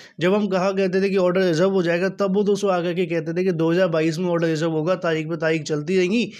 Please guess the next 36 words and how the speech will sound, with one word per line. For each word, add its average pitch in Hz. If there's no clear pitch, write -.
लेकिन 175
ऑर्डर 185
रिजर्व 180
हुआ 202
तो 202
दो 185
हज़ार 202
बाईस 175
वाले 196
सारे 180
गायब 156
हो 139
गए, 135
है 175
ना। 208
तो 202
थोड़ा 220
सा 247
दोस्तों, 233
आपको 220
नेगेटिव 202
चीज़ों 202
से 214
थोड़ी 208
दूरी 185
बनानी 156
पड़ेगी। 180
अब 240
रही 220
बात 214
दोस्तों, 214
सुप्रीम 185
कोर्ट 185
के 196
बारे 180
में, 180